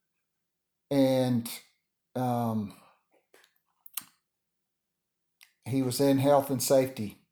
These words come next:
protocols. Had a great spring and, uh, really, I think, is gonna be one of the most improved players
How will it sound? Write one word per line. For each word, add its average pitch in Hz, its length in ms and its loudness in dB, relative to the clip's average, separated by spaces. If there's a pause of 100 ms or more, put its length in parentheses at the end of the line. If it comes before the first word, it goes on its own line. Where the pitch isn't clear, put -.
protocols. - 800 -4 (460)
Had 143 200 2
a 151 40 -2
great 156 380 6
spring 190 680 4 (1200)
and, 131 540 2 (420)
uh, 120 340 -4
really, 135 840 4 (1300)
I 151 160 4
think, 151 520 2 (100)
is 135 180 2
gonna 131 240 4
be 135 160 2
one 139 300 4
of 120 40 -4
the 160 200 4
most 160 480 4
improved 156 800 4
players 143 920 4